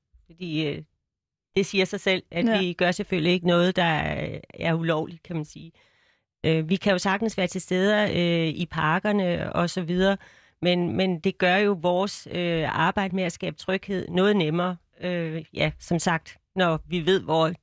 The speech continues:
Speaker 1: dem, vi skal passe på at skabe tryghed for, de befinder sig.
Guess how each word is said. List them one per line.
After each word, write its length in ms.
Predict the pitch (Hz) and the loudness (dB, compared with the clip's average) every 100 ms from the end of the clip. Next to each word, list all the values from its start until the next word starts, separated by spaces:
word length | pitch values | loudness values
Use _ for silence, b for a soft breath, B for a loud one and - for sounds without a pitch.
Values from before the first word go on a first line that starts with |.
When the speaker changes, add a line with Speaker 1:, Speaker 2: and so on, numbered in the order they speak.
| _ - | _ -2
Speaker 1:
dem, 180 | 170 180 | 0 2
vi 80 | 190 | -2
skal 420 | - 175 151 143 | -2 -2 0 -2
passe 280 | - 170 - | -4 -6 -4
på 180 | 190 175 | -4 -4
at 100 | - | -6
skabe 220 | 165 160 | -6 -4
tryghed 340 | - 170 180 - | -4 -4 -4 -4
for, 160 | 151 | -4
de 240 | 151 180 160 _ - | -4 -8 -12 _ -4
befinder 320 | 160 180 - | 0 0 -2
sig. 160 | 156 | -8